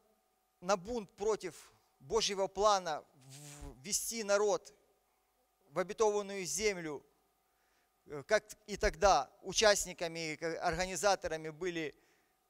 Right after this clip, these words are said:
начальствующие. В нашей главе мы также видим, что это были не просто, непростые люди, это были люди именитые, люди, э, начальствующие в народе, скажем так, не последние люди в обществе.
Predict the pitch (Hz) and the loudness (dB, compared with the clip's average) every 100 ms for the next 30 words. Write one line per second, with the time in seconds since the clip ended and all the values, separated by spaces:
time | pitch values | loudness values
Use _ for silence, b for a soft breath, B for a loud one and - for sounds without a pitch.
0 | _ _ _ _ _ - 170 - 254 269 | _ _ _ _ _ -10 -4 2 2 2
1 | - 247 254 - 208 196 160 _ 139 160 | -2 -6 -4 -2 -2 -6 -10 _ -12 -2
2 | 233 247 247 247 247 233 247 214 170 143 | 0 0 2 2 2 0 2 2 2 0
3 | 165 170 143 143 - 208 220 196 220 202 | -4 -8 -10 -8 -4 -2 -2 -4 -6 -8
4 | 214 - 254 208 - - 113 _ b b | -10 -6 0 0 0 -6 -16 _ b b
5 | b 202 240 240 - 247 214 147 135 120 | b -8 -2 -2 -2 -6 -8 -8 -10 -8
6 | 143 160 185 208 185 190 170 160 170 180 | -6 -6 -6 -6 -6 -8 -10 -10 -12 -10
7 | 214 269 - 240 214 b b b 170 233 | -10 -10 -8 -10 -10 b b b -8 -8
8 | 226 226 - b b b 170 175 180 202 | -4 -4 -4 b b b -4 -2 -2 2
9 | 226 240 226 - 214 202 - 185 156 180 | 6 6 4 -2 -6 -4 -2 -2 -2 -2
10 | 202 262 202 175 143 214 208 202 220 220 | 0 0 -2 -4 -4 -4 -4 -4 0 0
11 | - 175 180 233 220 - 214 226 185 190 | -2 -14 -10 -8 -6 -6 -6 -6 -8 -8
12 | 185 196 214 202 180 - b b b 139 | -8 -8 -8 -4 -6 -6 b b b 0
13 | 208 - 117 - - - | 2 2 -4 -6 -8 -14